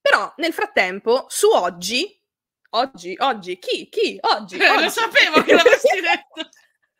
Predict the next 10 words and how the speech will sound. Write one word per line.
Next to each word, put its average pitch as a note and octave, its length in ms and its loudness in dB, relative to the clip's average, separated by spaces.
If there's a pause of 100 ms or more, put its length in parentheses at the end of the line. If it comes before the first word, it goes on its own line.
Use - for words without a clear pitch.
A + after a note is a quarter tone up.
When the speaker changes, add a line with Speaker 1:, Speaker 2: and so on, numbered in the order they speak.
(240)
Speaker 2:
Un G#4+ 140 -8
parto, F#4 380 2
un F4+ 100 -6
parto. - 540 0
Perfetto. G3+ 600 -4 (240)
Speaker 1:
Quando? B3+ 440 2
Oggi, A#3+ 340 -2
chi, C4 120 -12 (220)
chi, A3+ 260 -12
chi? - 140 -6